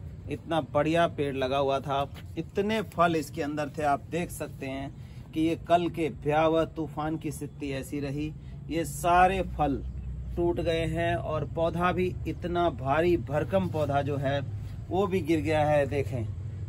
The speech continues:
जिधर देखेंगे सभी चीकू के फल, कच्चे फल ही ये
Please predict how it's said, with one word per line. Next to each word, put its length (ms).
जिधर 300
देखेंगे 520
सभी 320
चीकू 320
के 140
फल, 280
कच्चे 460
फल 260
ही 140
ये 260